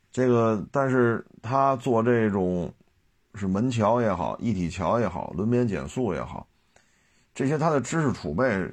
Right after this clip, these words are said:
技术储备是没有问题的，啊，但是怎么把它整合到一个类似于坦克三百、坦克五百，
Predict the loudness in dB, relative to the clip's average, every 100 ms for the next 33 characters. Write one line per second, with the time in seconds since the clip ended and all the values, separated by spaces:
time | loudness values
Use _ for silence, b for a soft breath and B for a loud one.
0 | -12 -6 -2 -2 -4 -6 -6 -4 -6 -6
1 | -4 -4 -6 -8 -12 -20 -20 _ _ _
2 | _ _ -12 -2 0 0 0 0 2 2
3 | 0 -4 -2 0 2 2 2 2 0 -4
4 | b b b b b b b -2 0 0
5 | 2 2 2 -2 -4 -2 0 -2 -4 -8
6 | -10 -16 _ _ _ _ -10 -6 -4 -2
7 | -2 -2 -4 -10